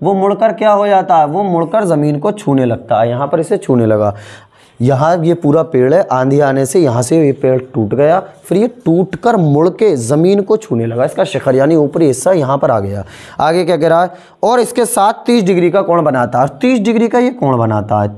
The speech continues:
तीस डिग्री का कोण बनाता है। पेड़ के पाद बिंदु की दूरी, पेड़ के पाद बिंदु की दूरी, पेड़ कहाँ पर है, ये हैगा पाद बिंदु यानी आधार बिंदु, पाद बिंदु, ये सब नीचे का हिस्सा, ये वाला हिस्सा कहा जाता है नीचे का।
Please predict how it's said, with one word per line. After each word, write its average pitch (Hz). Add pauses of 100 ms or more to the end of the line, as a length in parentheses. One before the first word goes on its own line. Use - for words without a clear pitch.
तीस 156
डिग्री 98
का 92 (880)
कोण 180
बनाता 147
है। 170 (920)
पेड़ 226
के 262
पाद 208
बिंदु 202
की 233
दूरी, 185 (680)
पेड़ 220
के 240
पाद 220
बिंदु 202
की 190
दूरी, 180
पेड़ 214
कहाँ 214
पर 233
है, 226
ये 175
हैगा 135
पाद 190
बिंदु 214
यानी 220 (400)
आधार 165
बिंदु, 180
पाद 180
बिंदु, 175
ये 202
सब 240
नीचे 185
का 214
हिस्सा, 165
ये 196
वाला 202
हिस्सा 180
कहा 127
जाता 107
है 170
नीचे 127
का। 110